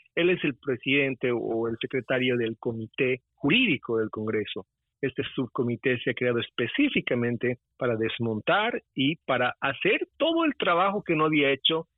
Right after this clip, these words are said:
el comité del seis de enero, el mal llamado comité de, eh, el seis de enero, ese comité que nos habíamos, eh, mostrado una pequeña fracción de lo que sucedió, que había obviamente weaponizado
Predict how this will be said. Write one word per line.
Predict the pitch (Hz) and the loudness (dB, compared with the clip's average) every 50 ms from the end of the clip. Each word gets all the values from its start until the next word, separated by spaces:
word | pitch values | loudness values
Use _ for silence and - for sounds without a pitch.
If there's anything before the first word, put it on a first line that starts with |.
| _ _ _ _ | _ _ _ _
el | - 147 135 131 | -2 0 0 0
comité | - - 135 131 131 127 - - 147 139 139 131 | 0 -2 0 0 -2 -2 0 0 2 2 2 0
del | 120 113 110 - - | 0 -2 -2 -2 -2
seis | - 113 113 120 120 | -2 -2 -2 -2 0
de | 156 | 0
enero, | 233 320 285 165 110 113 110 | 0 2 2 0 0 0 0
el | 117 | 0
mal | 117 120 117 120 | 0 0 0 0
llamado | 131 127 135 139 135 127 123 | 0 2 2 2 2 2 2
comité | - - 113 113 117 - - 131 127 131 - _ _ _ _ _ _ - | 0 -2 -4 -6 -4 -2 -2 -2 -2 -2 -4 _ _ _ _ _ _ -2
de, | - 127 127 127 | 0 2 2 2
eh, | 127 - 113 110 107 110 | 2 2 0 0 0 0
el | 110 113 110 - | -2 -4 -4 -2
seis | - 127 127 120 107 | 0 0 2 2 2
de | 117 | 0
enero, | 113 131 135 123 123 127 131 - _ _ _ _ | 0 0 2 2 2 0 0 -2 _ _ _ _
ese | - 160 165 - 165 139 | -2 -2 0 0 0 -2
comité | - - 135 123 127 127 - - 143 135 139 139 | 0 0 0 0 0 0 0 0 0 2 0 0
que | - - 131 123 123 | -2 0 0 2 2
nos | 127 127 123 - | 2 0 0 0
habíamos, | 131 123 127 143 147 143 139 131 120 110 | 2 2 4 4 4 2 0 0 0 0
eh, | 143 143 | 0 0
mostrado | 117 120 139 - - - 147 147 139 135 135 135 117 107 120 - - | 2 0 -2 -2 -2 0 2 2 4 4 2 2 2 0 0 0 0
una | 151 147 151 | 0 0 0
pequeña | - 147 123 - - 143 143 143 135 - | 0 -2 -2 0 0 0 0 0 0 0
fracción | - 120 - - - 156 139 135 131 | -2 -2 -4 -2 -2 0 0 2 2
de | 123 117 | 2 0
lo | 110 - | 0 -2
que | - 117 107 | -4 -8 -10
sucedió, | - 110 - - _ - 113 117 120 127 127 131 131 - _ _ _ _ _ _ - | -10 -12 -16 -18 _ -4 -2 0 2 2 2 2 0 -2 _ _ _ _ _ _ -2
que | - 139 | 0 0
había | 135 131 131 147 147 151 147 147 147 - _ _ _ _ | 2 2 2 2 2 2 2 0 -2 -6 _ _ _ _
obviamente | - 147 151 147 135 127 135 135 135 - 139 131 | 2 2 4 4 2 2 0 0 0 0 0 0
weaponizado | 135 131 127 123 120 107 - - 123 123 117 127 123 - - - 170 165 151 131 123 123 | 2 2 2 2 0 0 -2 -4 -4 -4 -6 -8 -8 -6 -4 -2 0 0 2 2 0 -2